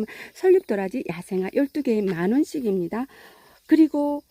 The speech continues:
음, 샤프란이랍니다. 샤프란,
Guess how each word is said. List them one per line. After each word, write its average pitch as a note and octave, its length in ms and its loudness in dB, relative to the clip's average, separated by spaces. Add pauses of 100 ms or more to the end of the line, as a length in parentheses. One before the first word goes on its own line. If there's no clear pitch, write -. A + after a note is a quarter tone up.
(260)
음, B3+ 840 0
샤프란이랍니다. G3+ 1040 -2
샤프란, G3+ 1000 -8